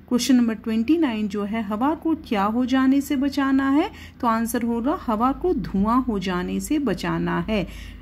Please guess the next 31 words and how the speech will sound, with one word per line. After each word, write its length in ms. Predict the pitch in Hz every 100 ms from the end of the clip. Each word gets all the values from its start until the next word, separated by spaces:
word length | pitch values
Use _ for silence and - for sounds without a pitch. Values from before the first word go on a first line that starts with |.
| - - -
इंद्रपुरी 600 | 262 311 381 - 339 339
किसके 460 | 320 262 247 - 320
सामने 420 | 311 320 302 330
पानी 440 | 320 269 254 285 330
भरती 480 | 277 294 - 311
है? 200 | 294 381
तो 120 | 415 294
इंद्रपुरी 720 | 220 302 370 359 269 247 269
इंद्रप्रस्थ 960 | 262 294 392 359 - - 294 370 -
के 220 | 294 262 240
सामने 500 | 240 202 208 220 311
पानी 500 | - 208 190 202 240
भरती 580 | 202 180 165 190 180 180
है। 200 | 214 - - - -
कवि 280 | 240 226 302
का 220 | 320 311
क्या 460 | 302 - 262 254 339
मकसद 760 | 247 196 202 - - - 330 330
नहीं 500 | 320 311 339 320 311
है? 160 | 392 - - -
तो 60 | 262
इसका 280 | 254 -
आंसर 300 | 214 214 -
होगा, 320 | 233 233 269 381
कवि 440 | - 226 247 403 -
का 120 | 226
मकसद 600 | 190 190 - - 311 339 233
हंगामा 600 | 208 190 196 196 254 311 -
खड़ा 320 | - 226 240 339
करना 540 | - 214 196 196 294
नहीं 540 | 302 185 180 190 180